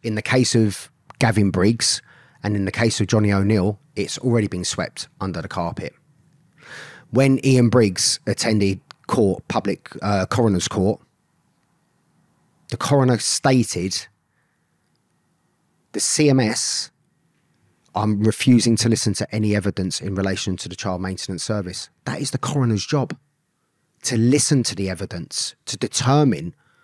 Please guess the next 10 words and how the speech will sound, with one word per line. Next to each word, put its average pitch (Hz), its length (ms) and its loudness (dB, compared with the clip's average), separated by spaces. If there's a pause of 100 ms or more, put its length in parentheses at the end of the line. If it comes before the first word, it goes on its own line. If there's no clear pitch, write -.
(260)
how 127 240 0
that 113 240 -2
person 113 640 0 (480)
has - 160 -2
come 123 280 2
to 113 480 2 (120)
take - 240 -2
their 113 140 0
own 120 140 2
life. - 420 -2